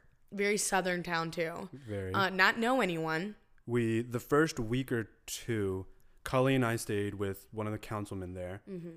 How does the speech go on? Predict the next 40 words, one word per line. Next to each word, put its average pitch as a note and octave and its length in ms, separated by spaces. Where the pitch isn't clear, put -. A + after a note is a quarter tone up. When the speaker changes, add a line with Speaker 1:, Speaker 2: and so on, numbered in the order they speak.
Speaker 2:
and G#2+ 220
then F#2+ 260
Carissa G#2 560
stayed G2 320
with F#2+ 300
the G2 340
mayor G2 220
pro G#2 220
tem. G2 260
Speaker 1:
Right. - 200
Speaker 2:
Pro G2+ 180
tem. F#2 320
Speaker 1:
Right. - 240
Exactly. F#3+ 480
Speaker 2:
And G3+ 80
that's - 180
kinda A#3 200
weird G#2+ 180
itself. A#2+ 520
Speaker 1:
I A3+ 80
mean, C4+ 280
Speaker 2:
Not A3+ 180
Speaker 1:
that's A#3+ 240
Speaker 2:
weird. G4+ 160
Speaker 1:
a - 20
risk G#3+ 260
in B3 80
itself, D#4+ 360
right? - 160
Speaker 2:
Yeah. - 140
Speaker 1:
Yeah, D#4 320
yeah. A#3 300
You, A3+ 200
you, A3+ 220
you B3 140
are D#4 140
right F#3+ 200
about - 220
Speaker 2:
Yeah. G2 100
Speaker 1:
that. - 160